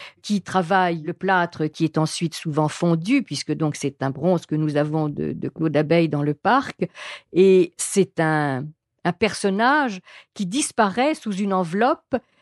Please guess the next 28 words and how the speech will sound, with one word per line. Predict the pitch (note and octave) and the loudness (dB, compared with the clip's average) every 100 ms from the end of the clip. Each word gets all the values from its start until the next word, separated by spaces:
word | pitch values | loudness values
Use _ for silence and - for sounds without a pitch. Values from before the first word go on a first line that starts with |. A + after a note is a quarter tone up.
| _ - | _ -2
qui | G3+ | 0
est | |
celle | F#3+ A#3 A#3 | 2 2 2
d'un | F#3+ F#3 | 2 2
manteau | F#3 - - F#3 A3 D4+ - _ | 0 -2 0 4 4 0 -8 _
plissé. | A3+ A3+ - - F3+ F#3+ B3 _ _ - | 0 2 2 2 4 2 0 _ _ 0
Eh | F#3+ | 0
bien, | E3+ G#3+ G3+ F#3 - | 2 0 2 0 -2
dans | E3+ G#3+ | 0 0
ces | - A#3 | 2 2
volumes | G#3 A#3 B3 A3+ F#3 E3+ | 4 4 4 4 2 0
qui | - F#3+ | 0 2
jouent | F3 G3+ B3 A3 - | 4 4 2 2 2
avec | F3+ F#3+ F#3 | 2 2 2
la | F3 | 2
lumière, | F3+ F#3+ G3 A#3 D4+ E4 - | 2 2 2 4 4 2 -2
qui | _ F3+ | _ -2
est | D#3+ D3 - | 0 -4 -8
changeante, | - F#3 E3+ G3+ C#4 B3 - | -2 0 0 0 0 -4 -8
parce | D3+ | -6
que | D#3+ | 0
là | D#3+ D#3+ | 2 2
aussi, | E3 G3+ F#3 | 0 -4 -4
ça, | D3 | -4
c'est | - C#3+ | -6 -6
extraordinaire, | D#3 - D3 D#3+ G#3+ C4+ G3+ | -6 -4 -2 0 2 2 0
parce | D3 - | -2 -4
que | - C#3 | -2 -2